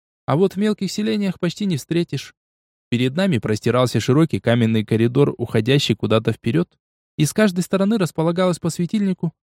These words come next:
но освещали они не всё, а лишь участок, где мы стояли. «Пойдём», сказала она и пошла вперёд по коридору. Я двинул следом за ней, попутно осматриваясь и прислушиваясь. Пусть кровью тут не пахло, но это не значит, что тут не опасно.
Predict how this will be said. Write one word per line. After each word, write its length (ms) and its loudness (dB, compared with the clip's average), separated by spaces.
но 120 2
освещали 500 0
они 200 0
не 140 0
всё, 300 -2
а 60 4
лишь 220 2
участок, 440 -2
где 180 -2
мы 100 0
стояли. 540 0
«Пойдём», 400 2
сказала 440 2
она 220 -2
и 40 -2
пошла 300 0
вперёд 340 0
по 120 -2
коридору. 560 0
Я 240 -2
двинул 300 -2
следом 340 0
за 140 0
ней, 180 2
попутно 440 2
осматриваясь 680 4
и 60 6
прислушиваясь. 880 -2
Пусть 200 2
кровью 340 4
тут 200 -2
не 100 -4
пахло, 380 0
но 140 2
это 160 0
не 120 2
значит, 360 -2
что 200 -2
тут 180 0
не 100 2
опасно. 600 2